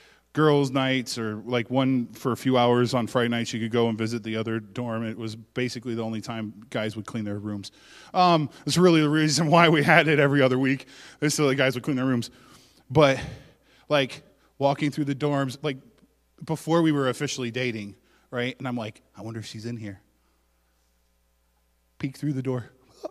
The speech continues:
"Hey, I didn't know you were here. Oh, it's so cool. Coincidence. I just was walking through saying hi to everybody, but since I'm here, I'll just hang out with you," right? You pursue that person.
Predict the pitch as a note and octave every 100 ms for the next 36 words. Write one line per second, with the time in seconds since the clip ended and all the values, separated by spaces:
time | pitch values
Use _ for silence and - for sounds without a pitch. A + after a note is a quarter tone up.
0 | - _ G4 G#4 F#4+ D#4+ C#4 A#3+ D#3+ -
1 | - G#4+ C4+ A3+ A3+ A#3 A3+ D4 E4 E4+
2 | E4+ E4 E4+ C#4+ _ B3+ A#3 G3+ F3+ F3+
3 | F#3+ A#3+ B3 C#4+ C#4+ C4+ B3 G#3+ E3+ D#3+
4 | - - - - F4 F4 D#4 C#4 B3+ A#3
5 | G#3+ C4+ C4 A#3+ A3+ A#3 F3 F#3+ F#3 F#3
6 | F#3 F#3+ F#3+ G#3+ F#3+ F#3+ D#3+ F3+ G3+ G3+
7 | F3 F3+ E3 E3 E3+ D3+ D3 C#3 - D4
8 | - C4+ E4+ C#4 A#3+ F#3+ F#3 F3+ D3 D3
9 | C#3+ B2 A#2+ A2+ A2 G2+ - - - G#3+
10 | G3+ - _ - E3 - F#3 - - C4
11 | C4 G#3+ D3+ - B2+ - -